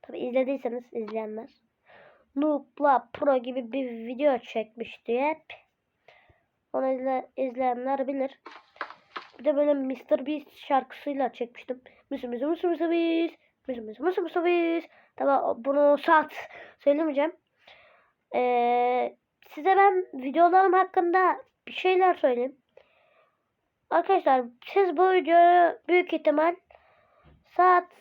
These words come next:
sekizde, dokuzda falan izlersiniz. Ben bu videoyu yedi,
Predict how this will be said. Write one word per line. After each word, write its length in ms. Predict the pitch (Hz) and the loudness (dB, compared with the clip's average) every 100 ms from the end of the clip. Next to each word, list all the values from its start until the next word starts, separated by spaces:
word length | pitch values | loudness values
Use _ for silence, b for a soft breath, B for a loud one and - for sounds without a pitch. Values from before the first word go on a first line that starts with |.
| _ _ | _ _
sekizde, 800 | - 359 - 294 269 339 330 302 262 | -2 -2 -2 -6 2 4 4 2 2
dokuzda 460 | 330 320 269 233 | 0 2 -2 0
falan 380 | 294 294 302 311 | -2 2 2 2
izlersiniz. 540 | 240 226 220 240 269 247 | -2 -4 -6 -8 -8 -6
Ben 180 | 233 | -6
bu 140 | 226 240 | -4 -4
videoyu 200 | 226 226 | -4 -4
yedi, 440 | 247 254 247 247 | -4 -4 -4 -6